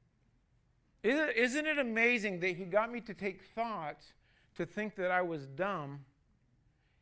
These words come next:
And, like, I would do very poorly on tests.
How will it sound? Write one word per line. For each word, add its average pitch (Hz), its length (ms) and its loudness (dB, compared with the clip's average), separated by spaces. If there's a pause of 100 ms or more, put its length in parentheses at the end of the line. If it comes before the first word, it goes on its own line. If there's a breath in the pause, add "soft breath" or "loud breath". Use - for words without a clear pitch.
(320)
And, 180 360 2 (280 soft breath)
like, 180 260 4
I 208 160 10
would 262 220 0
do 220 120 0
very 196 320 2
poorly 202 540 0
on 156 160 -6
tests. - 560 -8